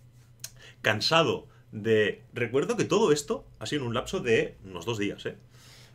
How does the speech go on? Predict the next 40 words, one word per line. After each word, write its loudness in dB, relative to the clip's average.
El 4
redactor -2
del -2
New -2
Yorker, 0
cansado 2
de 2
que, 0
del 0
problema -2
este, -6
de -8
que -10
si -6
hubo -2
fiesta, -4
si -6
no -6
hubo -2
fiesta, -2
que -6
si -6
no -6
sé -4
cuántos, -4
pues -6
el -4
tío -6
con -8
dos -6
cojones -6
<laughs> -20
saca 0
un -6
post, 2
un -4
Twitter, -2
diciendo, 0
"Por 4
cierto, 0